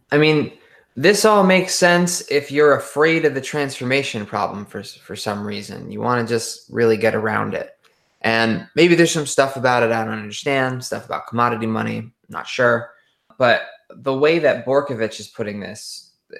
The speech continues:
or, or the way Kleinman is representing Borkovich is putting this, is really bizarre. And the idea that Sweezy could double down on this is, again, you gotta wonder what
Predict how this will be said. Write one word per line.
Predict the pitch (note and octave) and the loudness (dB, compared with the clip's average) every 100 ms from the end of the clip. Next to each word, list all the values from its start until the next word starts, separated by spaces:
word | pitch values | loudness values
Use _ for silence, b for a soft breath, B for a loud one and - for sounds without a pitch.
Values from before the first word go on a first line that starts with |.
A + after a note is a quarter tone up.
| - | -4
or, | A2 G#2 - - _ - | -2 -2 -6 -16 _ -2
or | G#2+ G#2 A2 - | -2 -2 -6 -2
the | |
way | A2 | 0
Kleinman | - G3 G#3+ F#3+ | 0 2 4 4
is | C#3+ B2 | 2 2
representing | A#2 A2+ A2 G2+ F#2+ | 2 -2 -4 -8 -10
Borkovich | G#2 G2+ - - - | -8 -8 -8 -16 -16
is | G2+ | -18
putting | - G#2+ A2+ | -12 -10 -10
this, | A2+ A2 - _ _ _ _ _ - | -12 -14 -18 _ _ _ _ _ -10
is | A#2 A2 - _ | -8 -10 -18 _
really | B2+ B2 | -2 -2
bizarre. | G#2+ G2+ F#2+ F2+ - G2 - | -2 -4 -4 -4 -6 -10 -10
And | B2+ B2 A#2 A2+ G#2+ - _ | -2 2 2 0 -4 -10 _
the | A#2 A2+ G#2+ | 2 2 2
idea | - A2+ A#2 | 0 0 -2
that | G#2 - | -4 -8
Sweezy | - C3 B2 A#2 A2+ - | -6 -4 -4 -4 -6 -4
could | A#2 G#2+ G#2 G#2 _ | -2 0 -2 -8 _
double | A2 G#2+ | 0 2
down | G#2+ G#2 G#2 | 2 0 0
on | G2+ G2+ | -2 -6
this | G2 G#2 - | -8 -8 -4
is, | F#2 G2 - b b b b b | -4 -6 -12 b b b b b
again, | - D#3+ D3 C#3+ B2+ | 0 2 4 2 2
you | |
gotta | A#2+ C3 C3 | 2 4 4
wonder | B2 B2 A#2 | 2 2 4
what | A2+ A2+ | 4 2